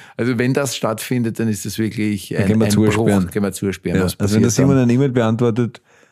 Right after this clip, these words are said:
Speaker 1: Dann
Speaker 2: dann weiß ich auch nicht mehr weiter.
Speaker 1: Genau, ne, dann weiß ich auch nicht. Das ist, dann ist, sie, dann fallen alle Brücken. Sagt man das? Nein, sagt man nicht.
Speaker 2: <laughs> Dann brechen alle Dämme. Dann
Speaker 1: So,
Speaker 2: fallen
Speaker 1: danke.
Speaker 2: alle Brücken,
Speaker 1: Fallen
Speaker 2: dann
Speaker 1: alle Tücher und es brechen alle Dämme. Na, wie geht's?
Speaker 2: Ich weiß es
Speaker 1: Wurscht.
Speaker 2: nicht.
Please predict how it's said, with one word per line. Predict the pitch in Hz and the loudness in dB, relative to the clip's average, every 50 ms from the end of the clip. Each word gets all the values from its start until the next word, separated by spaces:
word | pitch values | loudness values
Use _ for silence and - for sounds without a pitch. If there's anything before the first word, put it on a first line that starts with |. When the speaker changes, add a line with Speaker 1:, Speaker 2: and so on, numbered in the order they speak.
| _ _ _ _ _ _ _ _ _ _ _ _ _ - | _ _ _ _ _ _ _ _ _ _ _ _ _ -8
Speaker 1:
Dann | - 113 113 117 113 | -6 -4 -2 -2 0
Speaker 2:
dann | 107 107 104 95 87 90 90 - | 2 2 2 0 0 -2 -2 -2
weiß | 101 98 101 110 | 0 0 2 2
ich | 113 101 | 2 2
auch | 98 101 | 2 2
nicht | 107 101 87 - - | 2 0 -2 0 -2
mehr | 95 90 | 0 0
weiter. | 87 87 87 | 0 -2 -2
Speaker 1:
Genau, | 85 - 101 101 95 87 82 80 80 - | -2 0 0 0 0 -2 -4 -8 -10 -8
ne, | - 107 107 | -6 -6 -4
dann | 101 110 101 87 | -2 -2 -2 -2
weiß | 90 90 80 | -2 -4 -4
ich | 92 82 | -4 -6
auch | 65 | -6
nicht. | 65 78 80 - - - - - | -6 -8 -8 -10 -16 -20 -14 -14
Das | - 98 - - - | -14 -14 -14 -14 -12
ist, | 98 98 90 - - - - | -12 -12 -12 -14 -14 -10 -6
dann | 101 101 101 | -4 -2 0
ist, | 101 98 92 - - - - - - _ _ - - - - | -2 -2 -4 -6 -10 -12 -14 -14 -16 _ _ -20 -20 -20 -14
sie, | - - 110 - - | -8 -8 -6 -6 -4
dann | - 113 110 110 | -4 -2 -2 -2
fallen | - - 101 98 104 107 107 - - | -2 -2 -2 -2 0 0 -2 -2 -4
alle | - 98 101 110 104 | -4 -2 -2 -2 -2
Brücken. | - - - 90 - - - 67 - _ _ _ _ _ - - | -4 -6 -6 -8 -8 -8 -12 -14 -14 _ _ _ _ _ -20 -16
Sagt | - - 95 87 - | -10 -8 -8 -8 -4
man | - 104 104 | -4 -2 -2
das? | 117 127 - - | -2 -4 -6 -8
Nein, | - 55 - | -10 -10 -10
sagt | - - - - | -12 -14 -12 -10
man | 160 147 | -8 -2
nicht. | 143 151 - | -2 -2 -2
Speaker 2:
<laughs> | - - - _ _ _ _ - | -2 -8 -16 _ _ _ _ -4
Dann | 113 113 113 98 | -2 0 0 0
brechen | - 113 113 117 120 - 120 104 | 0 0 0 0 0 0 0 0
alle | 101 101 101 87 | 2 2 0 0
Dämme. | - 95 92 90 90 90 87 - _ _ _ - | 0 0 0 2 0 0 -2 -4 _ _ _ -2
Dann | - 104 | 0 2
Speaker 1:
So, | 101 104 | 2 2
Speaker 2:
fallen | 95 - 117 107 107 107 | 2 0 2 2 4 4
Speaker 1:
danke. | 104 104 | 4 4
Speaker 2:
alle | 104 110 98 | 4 2 2
Brücken, | 92 107 110 104 | 2 2 0 0
Speaker 1:
Fallen | - 104 110 | 2 2 2
Speaker 2:
dann | 110 104 | 2 2
Speaker 1:
alle | 110 107 101 101 98 | 2 4 4 4 2
Tücher | 92 127 131 135 135 - 139 131 120 | 2 0 -2 -2 -2 -2 -4 -2 -2
und | 117 113 113 107 | -2 -2 -2 -2
es | 107 - | -4 -4
brechen | - 95 101 107 104 117 117 | -6 -6 -4 -4 -2 -2 -2
alle | 101 104 104 | -2 -2 -2
Dämme. | 101 - 101 113 131 143 | -2 -2 -2 0 0 -2
Na, | 135 117 104 98 | -2 -2 -2 -2
wie | 110 113 | -2 -2
geht's? | 110 139 143 139 139 - - | -2 -2 -4 -4 -6 -8 -6
Speaker 2:
Ich | - | 0
weiß | 101 107 | 2 2
es | 104 98 | 4 4
Speaker 1:
Wurscht. | 95 92 92 | 2 0 -2
Speaker 2:
nicht. | 85 80 | -4 -6